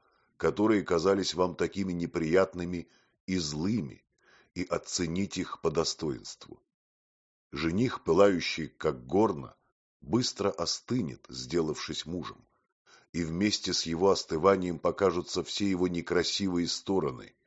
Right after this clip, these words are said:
потому что нельзя изменить человека,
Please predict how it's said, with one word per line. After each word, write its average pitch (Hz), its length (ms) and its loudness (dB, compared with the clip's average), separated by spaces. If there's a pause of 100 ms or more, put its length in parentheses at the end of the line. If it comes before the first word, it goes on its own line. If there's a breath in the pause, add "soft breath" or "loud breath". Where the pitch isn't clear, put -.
(340 soft breath)
потому 87 400 2
что - 200 0
нельзя 90 520 2
изменить 87 600 -4
человека, 82 800 -2